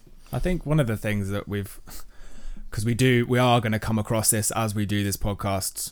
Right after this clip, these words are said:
more and more. We're gonna come across people that, like, I mean, football players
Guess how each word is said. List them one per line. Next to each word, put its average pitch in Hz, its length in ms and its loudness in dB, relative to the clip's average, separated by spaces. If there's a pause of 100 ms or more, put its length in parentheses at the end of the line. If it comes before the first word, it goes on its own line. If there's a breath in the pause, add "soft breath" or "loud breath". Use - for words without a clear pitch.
more 107 320 0
and 98 80 0
more. 107 180 2
We're 98 120 0
gonna 104 160 -2
come 107 180 -2
across 101 320 -2
people 98 360 -4
that, 95 220 -4 (320)
like, 98 360 -4 (100)
I 113 60 0
mean, 98 280 -2
football 101 280 -2
players 95 420 -2